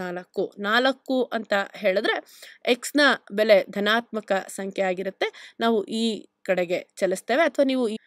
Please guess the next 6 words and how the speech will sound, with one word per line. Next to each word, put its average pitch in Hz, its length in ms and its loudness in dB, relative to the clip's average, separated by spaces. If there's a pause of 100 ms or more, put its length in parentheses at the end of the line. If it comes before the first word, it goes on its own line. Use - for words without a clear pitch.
(280)
ಈ 240 100 0 (120)
ಒಂದು 226 180 2 (460)
ಚಿಹ್ನೆಗಳಿಂದನೇ 302 800 4
ಅದು 240 100 2 (120)
ಯಾವ 233 140 4 (140)
ಚತುರ್ಥಾಂಕದಲ್ಲಿ 220 800 -2